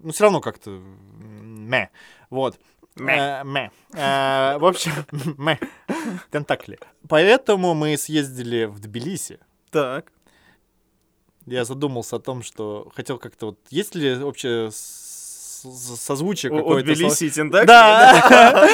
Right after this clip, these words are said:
Speaker 2: <laughs>
Speaker 1: Но нет, наверное, только Тбилиси, Тентакли так не работает. Вот. Тбилиси — офигенный город. Так как я был в небольшом числе стран, но старались мы охватить большое число городов, ну, больше, больше
Speaker 2: Да.
Speaker 1: одного.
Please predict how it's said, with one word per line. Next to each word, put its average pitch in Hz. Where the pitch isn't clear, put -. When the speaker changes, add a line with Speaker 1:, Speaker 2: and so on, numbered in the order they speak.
Speaker 2:
<laughs> 359
Speaker 1:
Но 170
нет, 165
наверное, 117
только 120
Тбилиси, 110
Тентакли 107
так 95
не 104
работает. 101
Вот. 127
Тбилиси — 175
офигенный 165
город. 214
Так 175
как 180
я 180
был 170
в 147
небольшом 165
числе -
стран, 143
но 117
старались 127
мы 117
охватить 120
большое 120
число -
городов, 120
ну, 127
больше, 117
больше 123
Speaker 2:
Да. 113
Speaker 1:
одного. 113